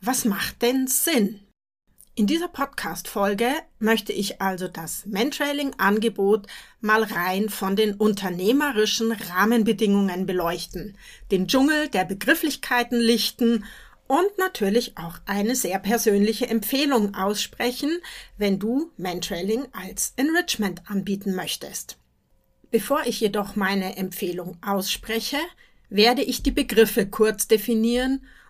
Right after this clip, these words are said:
und die Zusammenhänge erklären. Das wird zwar, wie schon angekündigt, etwas theoretisch,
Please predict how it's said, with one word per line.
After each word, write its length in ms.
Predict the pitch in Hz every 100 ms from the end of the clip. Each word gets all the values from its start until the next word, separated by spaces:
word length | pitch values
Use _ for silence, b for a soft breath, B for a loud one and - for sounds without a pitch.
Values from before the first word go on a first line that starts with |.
| -
und 140 | 202
die 80 | 254
Zusammenhänge 760 | 269 254 226 247 185 190 190 -
erklären. 680 | 185 - 180 175 170 165 b b b b -
Das 220 | 214 214
wird 200 | 247 254
zwar, 340 | 240 240 233
wie 80 | 185
schon 200 | - 196
angekündigt, 720 | - 190 202 240 226 220 -
etwas 340 | 196 196 180 -
theoretisch, 880 | 208 190 170 190 202 285 339 -